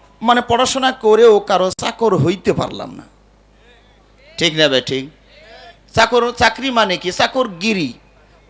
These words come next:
তাহলে আজকের পড়াশোনা কি আমাকে চাকর বানানোর জন্য পড়াশোনা করতে? এত লাখ লাখ টাকা পড়াশোনা করে, খরচ করে আমি চাকর হওয়ার জন্য পড়ি,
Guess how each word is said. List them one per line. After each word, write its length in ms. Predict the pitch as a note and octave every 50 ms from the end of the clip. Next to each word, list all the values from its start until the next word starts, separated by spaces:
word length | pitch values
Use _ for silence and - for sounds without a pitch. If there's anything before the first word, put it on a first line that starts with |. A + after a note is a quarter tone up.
| _ -
তাহলে 420 | F#3+ G3 G#3+ C4 C#4 D#4 D4+ C#4 - -
আজকের 400 | G3+ G#3 - - - C4+ B3+ B3+
পড়াশোনা 520 | - G#3+ G3+ A3+ B3+ - - B3+ C4+ C4+
কি 140 | C4+ - A#3+
আমাকে 280 | G#3+ G#3 G#3+ G#3+ A#3
চাকর 360 | G#3 - A3 G3+ - G3+ F#3+ F#3+
বানানোর 380 | G3+ G3+ G#3+ A#3+ C4+ C#4 A#3+
জন্য 220 | B3 D#4 D#4+ E4 D#4
পড়াশোনা 380 | - C4 B3 G#3+ - A3 G3+
করতে? 240 | - G3+ F#3+ - -
এত 120 | A#3 A3
লাখ 340 | A#3 G#3 G#3 G#3 A3 A3 A#3+
লাখ 180 | C4+ D4+ D4 -
টাকা 240 | C#4 B3 C4 C4 - - - - _ -
পড়াশোনা 380 | A3 A#3+ C4+ C4+ - C#4 C4
করে, 180 | A3 B3+ A#3+ A#3
খরচ 300 | A#3 - A#3 A3+ G#3+ -
করে 140 | A3+ G#3+ G#3+
আমি 200 | G3+ G#3 G#3+ A3
চাকর 400 | - - A#3+ A#3 A#3 B3+ B3+ A#3+
হওয়ার 320 | F3+ C4 E4 F4 E4+ B3+
জন্য 160 | C4 C#4+ C4+ C4 -
পড়ি, 220 | A#3 A3 G3+